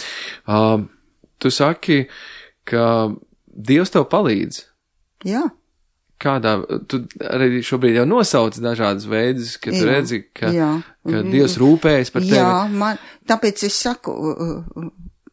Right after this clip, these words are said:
Speaker 2: paradīze. Es bērniem saviem saku, kādu dzīvi es nodzīvoju, visi jau zina, kādu dzīvi es tur nodzīvoju, ja ne?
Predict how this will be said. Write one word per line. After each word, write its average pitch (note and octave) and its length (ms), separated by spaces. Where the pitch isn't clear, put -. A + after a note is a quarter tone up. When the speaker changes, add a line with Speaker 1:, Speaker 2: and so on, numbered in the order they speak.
Speaker 2:
paradīze. C#3 680
Es F3 140
bērniem E3+ 460
saviem - 400
saku, - 440
kādu D3+ 280
dzīvi D#3+ 300
es D3+ 120
nodzīvoju, D#3 760
visi E3+ 380
jau D#3 100
zina, F#3+ 220
kādu - 260
dzīvi - 240
es - 120
tur - 140
nodzīvoju, - 600
ja D3+ 80
ne? F3+ 120